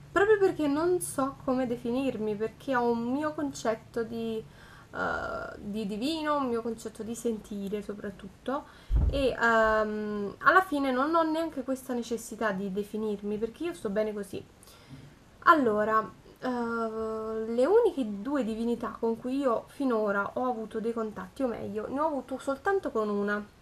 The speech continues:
di queste due. Ehm, con l'altra io ho sempre avuto una sorta di amore infinito.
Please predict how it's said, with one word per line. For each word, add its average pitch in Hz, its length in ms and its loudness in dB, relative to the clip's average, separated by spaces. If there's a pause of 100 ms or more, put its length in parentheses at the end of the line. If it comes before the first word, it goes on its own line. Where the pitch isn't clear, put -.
(100)
di 208 160 -8
queste 214 280 -4
due. 202 300 -4 (960)
Ehm, 214 920 0 (340)
con 403 160 6
l'altra 302 340 10
io 269 120 4
ho - 20 2
sempre 269 340 0
avuto 233 280 0
una 226 120 4
sorta 285 400 -4
di 233 160 -2
amore 247 760 2 (460)
infinito. 226 840 -2